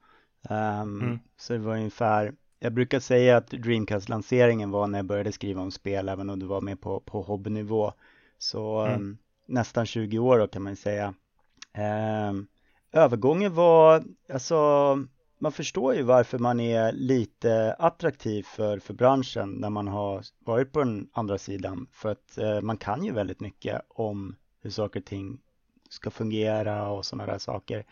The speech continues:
Speaker 1: Samtidigt så är det
Speaker 2: Mm.
Speaker 1: ju, eh, från journalistsidan så ser man ju toppen på isberget vad en P R-person jobbar med.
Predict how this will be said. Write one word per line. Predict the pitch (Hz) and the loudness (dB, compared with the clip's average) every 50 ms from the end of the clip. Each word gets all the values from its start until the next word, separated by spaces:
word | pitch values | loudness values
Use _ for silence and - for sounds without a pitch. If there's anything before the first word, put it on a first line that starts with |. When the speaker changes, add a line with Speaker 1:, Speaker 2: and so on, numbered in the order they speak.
| - - - - - - - _ | -20 -20 -20 -20 -20 -20 -20 _
Speaker 1:
Samtidigt | - - 127 117 110 - 147 151 156 143 | -2 2 2 2 2 2 2 2 0 0
så | - - 131 | 2 4 6
är | 127 135 165 | 8 8 8
det | 156 | 6
Speaker 2:
Mm. | 131 113 | 6 4
Speaker 1:
ju, | 110 110 110 110 110 107 | 4 4 2 2 0 -2
eh, | 107 - _ _ _ _ - - - 139 139 - - - - - _ _ _ - - | -4 -8 _ _ _ _ -14 -12 -10 -10 -10 -12 -14 -16 -20 -20 _ _ _ -20 -12
från | - - 127 113 | -8 -6 -6 -6
journalistsidan | - - - 127 117 113 113 113 - - - - 156 156 147 131 110 | -6 -4 -2 0 0 0 0 -2 -4 -6 -8 -8 -4 -2 0 -2 -2
så | - - | -4 -8
ser | 107 - 127 123 123 | -4 2 2 4 4
man | 120 117 113 110 | 4 2 0 -2
ju | 110 107 - _ | -4 -6 -8 _
toppen | - - 131 120 - - 127 113 | -8 -6 -6 -4 -2 -4 -4 0
på | 123 120 | 0 0
isberget | 113 107 - - 139 131 131 127 117 107 110 - _ _ - - _ _ _ | 0 -2 0 2 4 6 6 6 4 4 2 -2 _ _ -20 -20 _ _ _
vad | - 117 110 | -4 -2 -2
en | 107 104 | -2 -2
P | - - 113 107 | -4 -4 -2 -2
R-person | 107 - - 107 - - 117 104 107 104 | -2 -2 -4 -6 -6 -6 -6 -6 -6 -6
jobbar | 107 107 107 135 131 | -6 0 4 6 6
med. | 120 110 - - | 6 4 0 -6